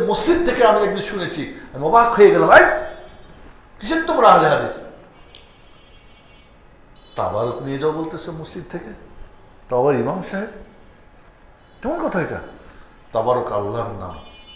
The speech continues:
যখনই কোনো গুণবাচক নাম পাবেন হাদিসে বা কোরআনে,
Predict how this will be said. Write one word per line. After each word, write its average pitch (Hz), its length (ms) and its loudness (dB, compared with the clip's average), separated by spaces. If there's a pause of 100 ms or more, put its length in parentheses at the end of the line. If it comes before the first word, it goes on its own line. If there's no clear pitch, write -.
(380)
যখনই 262 400 4
কোনো 254 360 2
গুণবাচক 226 920 4
নাম 185 640 4
পাবেন 170 500 4
হাদিসে 175 480 -4
বা 175 140 4
কোরআনে, 185 540 2